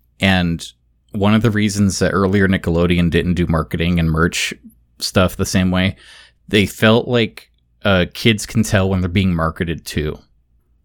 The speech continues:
So it's like, "Look, we're just gonna have a good cartoon. Okay, here's Doug. We're not gonna push Doug action figures.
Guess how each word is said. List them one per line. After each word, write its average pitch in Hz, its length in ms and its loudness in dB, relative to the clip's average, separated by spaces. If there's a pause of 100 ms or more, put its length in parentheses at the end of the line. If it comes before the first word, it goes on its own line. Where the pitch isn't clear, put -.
(180)
So 98 220 2
it's 87 160 -2
like, 92 160 2
"Look, 104 300 0
we're 87 80 2
just 95 180 -6
gonna 113 180 4
have 110 280 4
a 92 60 0
good 92 340 -2
cartoon. 101 680 0
Okay, 92 220 2
here's 98 240 0
Doug. 90 440 0 (680)
We're 95 160 -2
not 92 140 2
gonna 107 160 2
push - 280 0
Doug 92 300 0
action 90 380 -2
figures. 76 600 -8